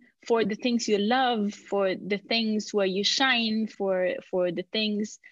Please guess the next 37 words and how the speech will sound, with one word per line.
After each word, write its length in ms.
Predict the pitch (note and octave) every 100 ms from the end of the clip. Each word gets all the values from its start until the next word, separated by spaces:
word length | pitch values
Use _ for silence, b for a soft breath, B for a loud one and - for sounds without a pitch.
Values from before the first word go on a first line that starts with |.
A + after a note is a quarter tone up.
| B -
that 100 | F#3+
you 100 | G3
have 200 | F#3+ -
passion 540 | - - C4+ - A#3+ A#3
for. 380 | - G#3 G#3 G#3+ _ _ _ _ _ -
And, 480 | G#3 G#3 G#3 G3 G#3
and 180 | - A#3
I 60 | B3
think 220 | C#4 A3+
this 160 | C4
is 120 | C4+ B3
what 160 | A3+
we're 100 | G#3+ G#3+
trying 160 | A3 G#3
to 100 | -
do. 340 | A3 D#4+ G#3 -
You, 280 | G3+ G3 -
you 80 | G#3+
want 180 | G#3 G#3
to 80 | G3
s-, 260 | - - -
start 400 | - - C#4+ C#4
your 80 | B3
day 460 | G3+ A3 G#3+ G#3+ - _ _ _ -
in 120 | A3+
a 60 | A3+
good 200 | C4 A3+
spirit. 800 | - - - G3 F#3 F3+ F3 - _ b b -
You 140 | G3+
want 220 | G3+ A#3 A#3+
to 340 | A#3 A3 G#3+ -
reach 340 | G#3 A3+ -
your 120 | A#3+
goals, 460 | A3+ G#3 F#3+ F#3+ F#3+
small 400 | - A3 G3+ G#3
or 180 | A#3 A#3+
big. 500 | G3+ E3 E3+ F3